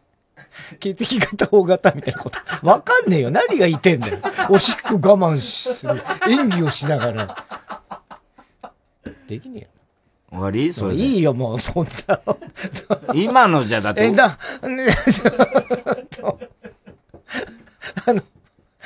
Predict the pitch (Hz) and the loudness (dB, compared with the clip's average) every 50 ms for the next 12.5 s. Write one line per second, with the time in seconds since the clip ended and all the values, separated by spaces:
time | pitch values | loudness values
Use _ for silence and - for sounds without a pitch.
0 | - - 202 190 - _ _ _ _ 247 240 254 254 254 262 262 220 180 196 285 | -12 -12 -12 -14 -16 _ _ _ _ -20 -20 -20 -20 -20 -18 -12 -8 -6 -6 -6
1 | 269 214 202 240 240 233 233 233 - - - _ - - - 190 202 208 185 208 | -6 -2 2 2 4 4 4 2 0 0 -6 _ -20 -6 2 4 6 6 6 6
2 | 208 190 165 - - - - - - - - - - - - 202 - - - - | 4 4 4 4 4 2 4 6 4 4 2 2 -4 -6 -4 -4 -2 0 2 2
3 | 392 381 - - - - - - 285 - - - 349 - - - - - - - | 2 2 2 2 -2 -2 -2 -2 -4 -6 -6 -6 -8 -10 -10 -10 -10 -12 -12 -12
4 | _ - - - - - - 247 247 254 254 262 220 208 - 220 370 233 - - | _ -18 -18 -16 -10 -6 -4 -4 -2 -2 -2 -4 -4 -4 -4 -2 -2 -4 -4 -4
5 | - 294 - 311 - 185 - - - - - - _ _ - - - - 427 - | -6 -4 -4 -4 -4 -6 -6 -8 -10 -16 -16 -16 _ _ -14 -10 -6 -4 -4 -4
6 | - - - 415 - - _ _ _ _ _ _ _ _ _ - - 622 523 587 | -6 -8 -10 -10 -10 -10 _ _ _ _ _ _ _ _ _ -8 -4 -2 -2 -2
7 | - _ - - - 208 226 208 143 - - 247 269 285 285 285 247 - - _ | -4 _ -14 -8 -6 -6 -4 -6 -6 -4 0 2 2 2 4 2 0 -2 -4 _
8 | _ _ _ _ _ _ - _ - - - 208 247 214 - 196 - - - 185 | _ _ _ _ _ _ -10 _ 0 2 2 2 2 2 4 2 2 2 2 2
9 | 185 185 - - - _ _ _ - - - - 349 311 - 302 370 - - - | 2 2 0 -2 -6 _ _ _ -10 -4 2 4 4 6 6 6 6 6 6 4
10 | - 247 240 240 269 - - - - - - - - - - - _ - - - | 4 2 4 4 2 2 4 4 2 2 2 0 -4 -4 -4 -4 _ -18 -20 -18
11 | _ - - _ _ _ _ _ - - 208 - - - - - - - 285 - | _ -20 -20 _ _ _ _ _ -20 -20 -18 -18 -20 -20 -20 -14 -8 -6 -6 -4
12 | 220 220 196 185 185 196 196 202 175 | -2 -2 -2 -2 -2 -2 -2 -2 -4